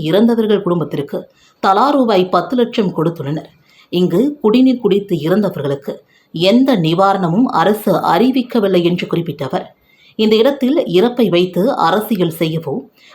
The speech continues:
அரசிற்கு எதிராக கருத்துக்கள் தெரிவிக்கவோ விரும்பவில்லை என்றும் சுட்டிக்காட்டினார். அரசு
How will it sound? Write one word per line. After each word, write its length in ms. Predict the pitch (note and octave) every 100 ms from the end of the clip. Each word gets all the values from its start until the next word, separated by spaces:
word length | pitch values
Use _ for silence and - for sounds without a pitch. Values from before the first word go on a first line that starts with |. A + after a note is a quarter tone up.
| -
அரசிற்கு 520 | - D4 E4+ C4 B3+ F#3
எதிராக 480 | E3+ G#3 G3+ G3+ G3+
கருத்துக்கள் 600 | F3+ G3+ G#3+ A3+ F3 D#3+
தெரிவிக்கவோ 500 | D#3 C#3+ - D#3 F3+ - _ _
விரும்பவில்லை 600 | F3 G3 C4+ C#4+ A#3+ G3+ E3
என்றும் 380 | E3 - F3+
சுட்டிக்காட்டினார். 800 | D3 F3+ F#3 F3+ B2+ D#3+ D#3 - _ _ _ _ _ _ _ _ - E3+
அரசு 380 | F3 E3+ G#3+